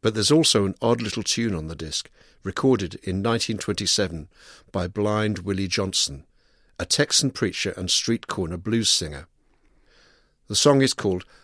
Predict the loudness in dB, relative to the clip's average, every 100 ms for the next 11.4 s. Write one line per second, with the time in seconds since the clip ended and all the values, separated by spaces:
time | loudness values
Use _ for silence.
0 | _ 0 2 2 0 -2 -2 0 -2 -2
1 | -4 -10 -14 _ _ _ -2 0 2 -2
2 | -4 -4 -4 -2 -2 -2 -6 -14 -20 _
3 | _ _ _ -6 -4 -2 -2 2 2 0
4 | -4 -6 -4 -4 -4 -2 -2 0 0 0
5 | -2 -2 -4 -4 0 0 0 -6 _ _
6 | _ _ _ _ _ _ _ 0 0 2
7 | 0 2 2 4 4 4 2 2 2 0
8 | -4 -6 -6 -10 _ _ -6 -2 0 0
9 | -2 -4 0 0 2 -2 -2 -2 -4 0
10 | 2 2 2 0 0 0 2 0 -2 -4
11 | -4 -4 -4 -10